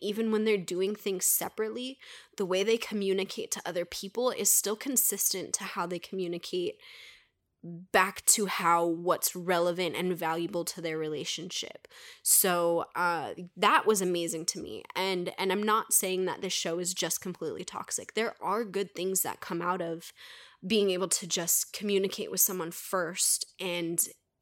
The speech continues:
have yourself be vulnerable in a way that we don't always get in our fast-paced world. But it's just so funny to me to see the different ways that all of these people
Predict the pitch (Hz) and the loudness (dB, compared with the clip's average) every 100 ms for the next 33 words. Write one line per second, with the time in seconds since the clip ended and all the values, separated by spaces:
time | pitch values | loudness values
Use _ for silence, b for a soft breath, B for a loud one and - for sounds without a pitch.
0 | - - - - _ - - 214 202 202 | -20 -20 -20 -20 _ -6 -2 2 2 2
1 | 185 220 - _ 196 190 190 - 170 175 | -2 -10 -14 _ -6 0 4 6 6 0
2 | 180 180 190 185 175 175 165 170 175 175 | -8 -4 -2 -4 -2 -2 0 0 -2 -4
3 | 175 175 175 190 - b b b b b | -2 0 0 -4 -12 b b b b b
4 | b _ _ _ _ 214 202 190 175 180 | b _ _ _ _ 2 2 2 4 4
5 | 196 214 254 202 190 180 175 175 175 165 | 2 0 0 0 0 2 0 0 -2 -4
6 | 190 170 190 254 294 302 285 285 269 - | -4 -4 -4 -4 -6 -6 -2 -2 0 -2
7 | - 165 - - 50 50 - _ _ - | -4 -6 -6 -8 -12 -14 -16 _ _ 0
8 | 220 240 - 294 - 220 202 202 - 196 | 2 4 6 4 4 -2 0 0 -2 -2
9 | 175 - - - 180 180 170 175 - 180 | -2 -2 0 0 -2 -4 -2 -2 -2 -6
10 | 90 165 180 170 175 175 180 165 - 170 | -6 -6 -4 -2 -2 -4 -2 -2 -2 -4
11 | 175 185 175 - - 160 - 170 165 | -4 -6 -10 -10 -12 -10 -6 -4 -4